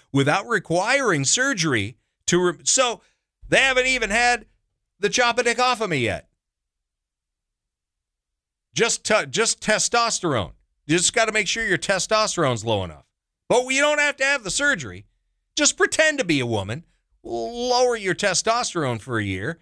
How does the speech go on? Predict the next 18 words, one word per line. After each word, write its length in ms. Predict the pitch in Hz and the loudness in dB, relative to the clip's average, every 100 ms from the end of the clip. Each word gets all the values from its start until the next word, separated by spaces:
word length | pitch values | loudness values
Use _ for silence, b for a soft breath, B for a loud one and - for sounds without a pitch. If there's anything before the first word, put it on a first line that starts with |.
| - | -12
and 140 | 247 | -4
then 140 | 254 220 | -2 -2
you 80 | |
can 100 | 175 | -2
go 160 | 156 180 | 0 0
in 80 | 180 | 0
there 140 | 196 | -2
and 100 | 151 | -4
kick 240 | - 220 233 | -2 -2 0
ass. 460 | 127 78 - - _ _ _ _ _ - | -2 -6 -18 -20 _ _ _ _ _ 0
Take 200 | 254 202 | 2 4
home 180 | 233 285 | 2 0
a 60 | 269 | 0
medal. 320 | 175 - _ _ _ _ _ - | -2 -4 _ _ _ _ _ 0
Won't 280 | 220 160 | 0 0
Daddy 400 | 90 175 175 165 | 0 2 2 0
be 280 | 151 139 135 | -2 -2 -2
proud? 500 | 123 117 104 92 69 | -4 -4 -2 -4 -10